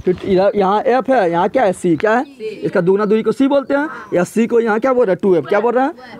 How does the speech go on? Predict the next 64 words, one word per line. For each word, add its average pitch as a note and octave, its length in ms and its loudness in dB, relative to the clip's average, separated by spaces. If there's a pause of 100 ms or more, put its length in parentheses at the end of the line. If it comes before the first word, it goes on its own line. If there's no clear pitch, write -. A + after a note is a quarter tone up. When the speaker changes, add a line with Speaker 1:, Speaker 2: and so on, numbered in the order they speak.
Speaker 1:
इधर F#3+ 180 2
को A3+ 100 2
बोलते A3 200 2
थे A3 60 2
अनंत G3+ 260 0
बोलते G3 260 -2
थे, F3 160 0
तो - 420 -6
इधर G3+ 180 2
भी A3+ 80 -2
जो A3 100 0
बचे A#3 200 0
वो B3 60 2
क्या C4+ 140 0
होगा? F3 260 0 (460)
अनंत। F#3 300 0
इधर F3+ 160 0
भी G#3 100 0
जो G#3+ 80 0
बचे A3+ 200 0
वो A#3+ 60 2
क्या C#4 160 -2
होगा? C#3+ 260 0 (360)
अनंत E3 300 -4
होगा। A#3 300 -2 (440)
सब A#3 140 -2
दर्पण B3 240 0
से C#4 100 0
बता C4 160 2
रहे A#3+ 60 4
हैं, A#3 80 -2
दर्पण A3+ 200 0
में B3 60 -2
जो B3+ 60 0
पढ़ाए A#3+ 200 0
थे C4 80 0
वही A#3 140 2
बता A3+ 200 0
रहे F3 120 -2
हैं, C#3+ 100 -6
खाली G3+ 140 2
सी B3 200 -4
के C4+ 80 -4
यहाँ B3 160 2
पर C4 80 0
आ A#3+ 80 2
गया A#3+ 120 0
टू A#3 220 0
एफ। E3+ 120 0
क्या B3+ 140 0
हो A#3 100 2
गया? D#3 140 -2 (540)
उसी G3+ 120 -2
प्रकार A3+ 220 2
यहाँ A3+ 200 2
पर B3 120 -2
होगा, A#3 180 2
अवतल B3 260 -2
lens B3 200 -2
में B3+ 80 0
हो A#3+ 100 4
जाएगा A3 380 2
ना, B3 100 2
होगा E3+ 280 0